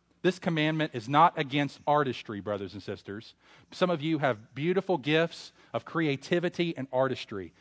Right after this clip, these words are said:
Praise God. God's gonna command his people later on to get all the artists together to build the tabernacle. You think God's against visuals? No. He loves visuals. He loves art. But he doesn't like it to be created in his image for the purpose of worship.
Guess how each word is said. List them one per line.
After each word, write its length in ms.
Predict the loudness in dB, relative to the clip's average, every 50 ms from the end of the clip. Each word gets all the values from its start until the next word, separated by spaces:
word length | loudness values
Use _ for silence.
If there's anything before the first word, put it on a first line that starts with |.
| _ _ -18
Praise 380 | -14 -10 -6 -6 -6 -6 -8
God. 640 | -10 -14 -6 0 4 6 6 6 6 4 0 -4 -12 -20 _ _ _ _ _ -20 -20 2 8
God's 260 | 10 10 10 10 8
gonna 180 | 6 2 2 2
command 400 | 0 -2 0 2 2 2 2 2
his 120 | 0 -2
people 340 | -2 -2 -2 0 0 2 4
later 300 | 4 4 4 4 4 4
on 160 | 4 4 2
to 60 | 0
get 140 | -2 2 4
all 140 | 6 6 6
the 80 | 6 6
artists 300 | 6 4 4 2 -2 -8
together 340 | -8 -4 -2 -2 -2 -2 -4
to 40 | -6
build 220 | -4 -4 -4 -4
the 60 | -6
tabernacle. 680 | -4 -2 0 0 0 -2 -4 -6 -6 -8 -8 -12 -16 -18 -20 -20 -10 -6
You 140 | -4 -2
think 240 | 0 0 0 0 2
God's 360 | 6 8 10 10 10 8 6
against 440 | 2 -2 -2 0 -2 -2 -2 -4 -2
visuals? 680 | -2 0 0 0 0 2 2 2 0 0 -4 -8 -14 -18 _ _ _ _ _ _ _ _ _ _ _ 2
No. 500 | 4 6 8 10 10 8 6 4 0 -6 -12 _ _ -20 -20 -12 -2
He 160 | 2 2 4
loves 380 | 6 10 10 12 12 10 8 4
visuals. 600 | 2 4 4 4 2 0 -2 -2 -2 -4 -2 0
He 140 | 2 2 6
loves 360 | 8 10 10 10 10 8 6
art. 260 | 6 6 4 2 0 -6 -16 -20 -20 _ _ _ 0
But 100 | 0 0
he 80 | 2
doesn't 460 | 6 8 8 8 8 6 2 0 0
like 280 | 4 6 8 8 8 6 2 -8 _ _ _ -8
it 120 | -8 -6
to 80 | -6 -6
be 100 | -6 -8
created 440 | -6 -2 0 2 2 2 2 0
in 140 | 0 -2 -2
his 240 | 0 2 2 2 2
image 300 | 2 2 0 0 -2 -4
for 100 | -4 -6
the 80 | -4 0
purpose 360 | 0 0 0 0 -2 -8 -12
of 80 | -4
worship. 520 | -2 0 0 0 0 -4 -10 -12 -14 -16